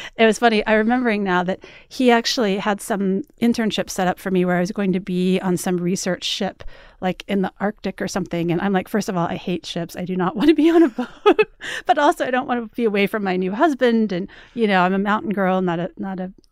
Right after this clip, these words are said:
ocean person." Anyway, but I went back to Boulder where there wasn't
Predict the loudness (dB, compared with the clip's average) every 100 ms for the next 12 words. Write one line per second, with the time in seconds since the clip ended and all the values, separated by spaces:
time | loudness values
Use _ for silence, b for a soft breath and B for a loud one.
0 | -4 -4 -2 -4 -6 -8 -8 -4 -2 -2
1 | -6 B B B _ 0 2 2 0 -4
2 | -6 -2 -2 -2 -4 -4 -2 -2 0 0
3 | 0 -2 -6